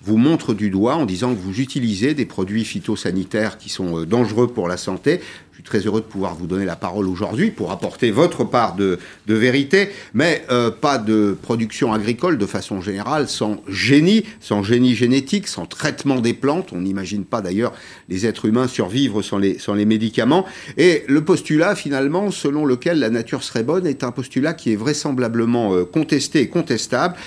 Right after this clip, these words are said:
Deux exemples, deux exemples précis, dont un qui vous intéresse directement. Il y a, vous savez, ce fameux... Euh, feuilleton de la betterave qui est menacé par un,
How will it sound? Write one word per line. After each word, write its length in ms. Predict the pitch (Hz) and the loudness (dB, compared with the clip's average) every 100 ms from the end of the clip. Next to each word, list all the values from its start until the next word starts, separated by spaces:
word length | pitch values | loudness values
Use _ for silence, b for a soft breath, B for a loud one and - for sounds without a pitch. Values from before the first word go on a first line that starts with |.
| B - | B -10
Deux 360 | 117 226 202 | 2 4 4
exemples, 540 | 185 117 139 151 170 110 | 2 2 2 2 -2 -2
deux 300 | 123 175 147 | 2 2 2
exemples 440 | 123 139 123 113 | 0 -2 -2 -4
précis, 360 | - 110 - 202 | -2 -4 -2 -2
dont 160 | 127 107 | 0 0
un 120 | 147 | -2
qui 160 | - 92 | -4 -8
vous 180 | 98 | -6
intéresse 380 | 101 - 101 101 | -4 -2 -2 -2
directement. 580 | 104 98 95 110 127 202 B B B - | -2 -2 0 2 2 0 B B B -2
Il 80 | 110 | 2
y 60 | |
a, 260 | 135 113 - | 2 0 -6
vous 60 | - | -8
savez, 260 | - 120 147 | -2 0 0
ce 160 | 110 | -2
fameux... 320 | 95 107 117 | -2 0 2
Euh, 300 | 117 110 95 87 B - | 4 4 2 -2 B -4
feuilleton 440 | - 139 143 151 | 2 2 2 2
de 80 | 107 | 2
la 80 | 107 | 2
betterave 580 | 139 135 135 117 95 | 2 2 0 0 -2
qui 100 | - | -4
est 60 | 92 | -2
menacé 420 | 98 104 98 110 | -2 -2 -2 -4
par 300 | 92 87 82 | -4 -6 -6
un, 180 | 80 78 | -8 -10